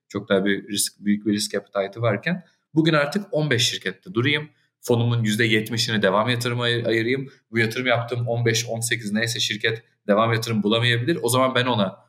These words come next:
o yatırımı sağlayabilmeliyim deyip fonun büyük kısmını devam yatırıma ayırıyor. Portföyü küçültüyor ki bu toplam yapılan yatırım sayısını da tabii ki direkt etkiliyor ekosistemdeki. Bir de bu yetmezmiş gibi, e, eskiden bir sektörde bir birinci varken, ikinciye de para bulabilirken, üçüncü de para bulabilirken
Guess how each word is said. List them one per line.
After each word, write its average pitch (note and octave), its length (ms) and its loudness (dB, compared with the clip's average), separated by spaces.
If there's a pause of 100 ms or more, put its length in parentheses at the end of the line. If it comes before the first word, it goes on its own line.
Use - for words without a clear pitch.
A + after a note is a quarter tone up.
(140)
o G#2 80 2
yatırımı G2+ 320 0
sağlayabilmeliyim G2+ 800 2
deyip E3+ 200 -2
fonun B2 340 0
büyük C3+ 180 0
kısmını G#2+ 300 0
devam G#2 240 2
yatırıma C3 340 -4
ayırıyor. D#3 360 0 (360)
Portföyü A#2+ 420 2
küçültüyor E3+ 720 0
ki A#2+ 120 -10
bu A#2 60 -2
toplam A#2 460 0
yapılan A2 320 -2
yatırım G#2+ 280 -2
sayısını G#2 360 -2
da - 40 -6
tabii G2+ 220 -10
ki F#2+ 140 -20
direkt G2+ 200 -2
etkiliyor F#2+ 360 -6
ekosistemdeki. G#2+ 760 -6
Bir F3 100 4
de F#3+ 100 6
bu F#3+ 80 4
yetmezmiş G#3 560 2
gibi, A#3+ 320 2
e, B3+ 40 0
eskiden D#3 460 0 (200)
bir C#3 80 0
sektörde C#3+ 500 0
bir C3 100 -6
birinci A#2+ 340 0
varken, C3+ 440 0
ikinciye B2 460 -2
de B2+ 140 -2
para A2 180 0
bulabilirken, A2 800 -4
üçüncü A2 320 -6
de B2 120 0
para A2+ 220 2
bulabilirken G3 520 -2